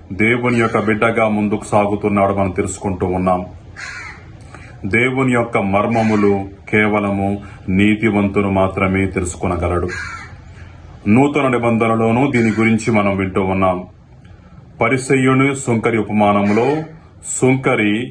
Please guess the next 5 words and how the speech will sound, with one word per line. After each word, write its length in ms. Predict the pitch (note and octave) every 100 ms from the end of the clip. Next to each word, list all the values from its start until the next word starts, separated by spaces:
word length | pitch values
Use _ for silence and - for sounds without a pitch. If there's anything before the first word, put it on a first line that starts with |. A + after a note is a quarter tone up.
| - - - -
ఒక 120 | G#2 G#2 -
పాపాత్మునిగా 840 | A#2 B2+ C3+ C3+ C3+ C3+ B2+ C3
ఉన్నను, 520 | A#2+ G2+ G2 G2 F#2+ F#2+ F#2+ F#2+ - -
తరువాత 500 | - A2+ A#2 G#2+ G2+ G2 F#2 G2 F#2+ - -
తన 120 | G#2+